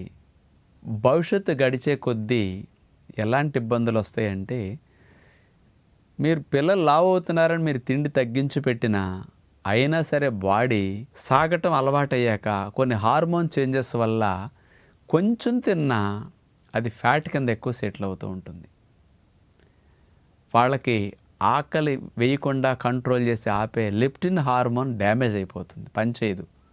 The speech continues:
అది ఉత్పత్తి తగ్గిపోతుంది. దానివల్ల ఆకలి ఎక్కువేయటం, కొంచెం తిన్నా మళ్ళీ తినాలనే కోరిక రావటం, ఒబిసిటీ పెరగటం వల్ల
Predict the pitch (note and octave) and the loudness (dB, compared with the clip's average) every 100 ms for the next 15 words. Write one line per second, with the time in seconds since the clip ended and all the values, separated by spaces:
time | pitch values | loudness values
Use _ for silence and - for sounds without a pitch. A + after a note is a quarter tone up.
0 | _ _ - G#2 G2+ - C3+ - G#2 G2+ | _ _ -6 -6 -4 -2 -4 -2 -6 -6
1 | G#2 G2+ - E2 A2+ _ _ _ - - | -8 -10 -10 -14 -14 _ _ _ -20 -20
2 | - G#2 G#2+ G#2+ A2+ G2+ - G2+ B2+ D3 | -4 -2 0 0 -2 -2 -4 -2 0 0
3 | C3 B2+ B2+ B2 C3 D3+ - C3+ D#3+ F#3+ | -2 0 0 0 -2 -6 -4 0 0 0
4 | F3+ D#3 B2 C3+ G#3+ - _ - G2 B2 | -2 -2 0 -2 -4 -10 _ -6 0 2
5 | C3+ B2 A#2 A#2 A2+ A2 - A2 A2+ A2+ | 2 2 0 2 0 -2 -2 -2 -2 -2
6 | G2+ G2 G2+ A2+ - _ _ _ - _ | -2 -4 -6 -12 -14 _ _ _ -20 _
7 | G#2+ G2+ A#2 - A2+ G2+ G2 F#2+ G2 G#2 | -4 0 0 -2 -4 -4 -2 -4 -4 -6
8 | F#2+ F#2 A2 | -6 -6 -8